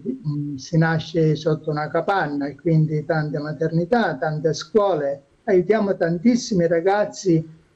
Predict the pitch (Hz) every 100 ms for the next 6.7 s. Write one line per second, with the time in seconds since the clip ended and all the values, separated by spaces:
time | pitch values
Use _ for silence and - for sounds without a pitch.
0 | - 175 185 220 214 175 190 185 185 202
1 | 196 185 175 190 185 185 175 180 170 175
2 | 190 196 185 185 170 175 170 170 165 170
3 | 170 165 - 190 185 175 - - - -
4 | 180 208 180 180 131 185 185 165 165 175
5 | 170 190 170 160 165 156 247 247 180 156
6 | 165 208 220 160 143 143 -